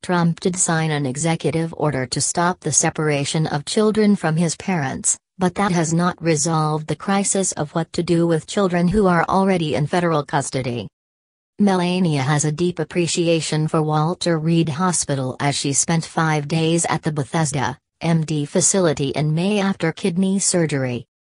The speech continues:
She was not seen for almost a month after, but now she has returned to full service as First Lady. Your previous visit to July Fourth with wounded veterinarians certainly lifted your spirits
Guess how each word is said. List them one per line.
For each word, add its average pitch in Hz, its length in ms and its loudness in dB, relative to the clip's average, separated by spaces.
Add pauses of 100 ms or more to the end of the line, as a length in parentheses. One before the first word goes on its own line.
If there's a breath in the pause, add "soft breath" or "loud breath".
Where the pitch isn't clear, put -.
(220)
She 214 220 2
was 202 220 2
not 226 260 0
seen 170 360 0
for 165 340 0
almost 165 500 0
a 156 100 2
month 190 360 0
after, 185 440 -2 (220)
but 180 180 0
now 190 300 2
she 175 160 0
has 151 240 0
returned 160 500 -2
to 175 100 -4
full 180 340 0
service 139 580 -2
as 165 160 0
First - 420 0
Lady. 139 460 -2 (460)
Your 180 240 2
previous 202 500 0
visit 156 380 0
to 165 100 0
July 160 540 0
Fourth 160 360 -2
with 139 140 -2
wounded 175 380 0
veterinarians 165 1080 0
certainly 175 440 0
lifted 151 420 -2
your 147 160 2
spirits 147 640 -2